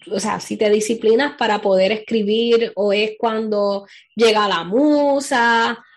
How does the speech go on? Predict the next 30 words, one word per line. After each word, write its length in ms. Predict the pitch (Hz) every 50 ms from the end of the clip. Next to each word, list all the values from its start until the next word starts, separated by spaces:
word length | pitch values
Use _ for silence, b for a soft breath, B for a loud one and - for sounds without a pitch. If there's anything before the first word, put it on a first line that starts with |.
| b -
o, 80 | 208
<laughs> 880 | 220 220 220 214 - - - - - 285 240 - - - - - - _
o 80 | - 247
es 200 | 247 254 247 -
que 100 | 285 277
de 140 | 277 285 285
momento 280 | 277 269 269 285 294
estás 220 | 294 - 311 277 262
leyendo 500 | 262 247 247 247 254 262 277 277 277 269
y 20 |
de 60 | 254
momento 240 | 233 220 220 226 262
se 100 | 277 254
te 100 | 247 233
prende 220 | 226 233 226 240
un 140 | 240 240 240
bombillo 520 | 233 226 220 226 220 226 247 254 240 240 226
y 40 | 233
dices, 240 | 254 254 269 233 220
"Va, 300 | 214 233 311 339 - - -
no, 140 | 233 262 254
espérate, 520 | - 254 240 226 214 214 202 208 - _
esto, 300 | - 226 233 226 226 - - -
yo, 180 | 220 196 202 - _ _ _ -
esto, 600 | 208 240 240 - - - 214 185 - - - _ _ _ _ _ _ _ _
puedo 160 | - 233 220
escribir 300 | 226 226 - 226 208 202
acerca 400 | 190 190 - 208 190 190 - -
de 80 | 104 -
esto"? 240 | - - _ -